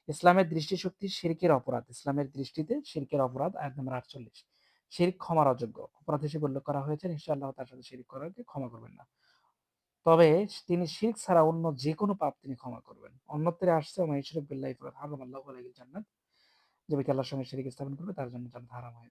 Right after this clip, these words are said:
যাবে। এবার আসেন গুরুত্বপূর্ণ ঘটনাসমূহ। গুরুত্বপূর্ণ ঘটনার মধ্যে আসছে যে গুরুত্বপূর্ণ ঘটনার মধ্যে আসছে হচ্ছে আপনার নারীদের অধিকার প্রতিষ্ঠা। সূরাটি নারীদের জন্য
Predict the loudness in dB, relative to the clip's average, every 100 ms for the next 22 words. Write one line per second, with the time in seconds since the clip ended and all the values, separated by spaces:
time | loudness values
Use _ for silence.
0 | _ -20 _ _ _ _ _ 6 8 8
1 | 4 4 4 2 0 0 0 -2 -4 -10
2 | -12 -18 -18 -10 -10 -8 -6 -4 -6 -4
3 | -2 -2 0 -2 -2 -4 -4 _ _ _
4 | _ -2 4 6 6 2 -6 _ _ _
5 | _ _ _ _ _ _ _ _ _ -2
6 | -2 2 2 2 2 2 0 2 0 -2
7 | -6 -8 -6 -6 -6 -8 _ _ _ 4
8 | 6 6 4 4 4 2 2 -6 -8 -6
9 | -8 -8 _ _ -2 0 2 2 2 2
10 | 4 2 2 -4